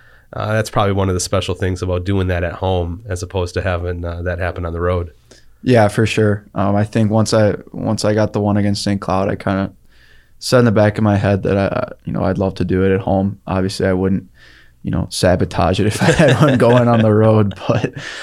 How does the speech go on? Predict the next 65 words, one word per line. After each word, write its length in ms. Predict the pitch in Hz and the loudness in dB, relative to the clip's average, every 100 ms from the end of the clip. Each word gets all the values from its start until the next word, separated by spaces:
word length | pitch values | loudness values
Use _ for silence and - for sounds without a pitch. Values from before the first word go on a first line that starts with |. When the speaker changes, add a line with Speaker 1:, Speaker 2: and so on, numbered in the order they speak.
| - - | -10 0
Speaker 2:
um, 460 | 101 98 98 87 | 2 4 4 2
no, 180 | 101 98 | 4 4
I'm, 180 | 98 101 | 4 4
I'm 180 | 104 107 | 4 4
really 180 | 107 104 | 4 4
glad 260 | 104 104 101 | 4 2 2
that 80 | |
it 60 | 98 | 0
worked 280 | 104 101 101 | 2 0 2
out 80 | 104 | 2
and 80 | |
I 40 | 104 | 2
was 100 | 107 | 2
able 120 | 107 | 0
to 60 | 104 | 0
do 160 | 104 | 2
it 60 | 104 | 2
at 80 | 101 | 2
home. 300 | 101 101 104 | 2 4 4
And 200 | 98 - - - - - | 2 -2 -18 -20 -14 -2
yeah, 260 | 98 92 | 0 0
I 120 | 104 104 | 0 2
mean, 340 | 101 101 92 | 2 2 0
it 80 | 101 | 0
was, 260 | 104 101 | 0 -2
uh, 260 | 110 101 98 - - - _ - | -2 -2 -2 -8 -20 -20 _ -10
maybe 200 | - 107 | -2 2
a 60 | 98 | 2
little 200 | 107 104 | 4 2
bit 180 | 104 - | 0 0
too 140 | 110 | 2
much 260 | 101 101 - | 2 2 2
individual 480 | 104 104 104 104 | 0 2 2 2
attention 400 | 107 - 101 - | 0 2 0 0
for 140 | 104 113 | 0 2
my 200 | 110 107 | 2 4
<laughs> 40 | 143 | 4
liking. 440 | 120 117 117 127 | 6 4 4 4
I 80 | 110 | 6
didn't 200 | 110 110 | 6 6
know 300 | 110 110 - - - - | 6 4 0 -12 -20 -4
what 160 | 110 101 | -2 2
to 100 | 110 | 0
say 240 | - 107 | 2 4
or 120 | 110 | 6
what 160 | 110 110 | 6 4
to 80 | 107 | 2
do 320 | 98 101 104 | 2 4 6
at, 220 | 104 101 - | 4 2 2
at 120 | 101 | 0
a 80 | 101 | 0
certain 320 | - 90 98 | -2 0 -2
point. 420 | - 80 92 - | -2 -2 -2 -2
But, 320 | - 52 - - | -2 -4 -4 -6
um, 260 | - 90 - | -4 -4 -2
yeah, 140 | 92 | -2
I 60 | 98 | -2
just 180 | 107 | -4
can't 200 | - 104 | 0 0
say 140 | 98 92 | 0 -2
thank 300 | 90 98 95 | -2 -4 -2
you 80 | 95 | -2
enough 240 | 101 98 | -2 -4
to 160 | - - | -4 -4
everybody, 600 | 95 101 101 101 101 | -4 -2 -2 -2 -4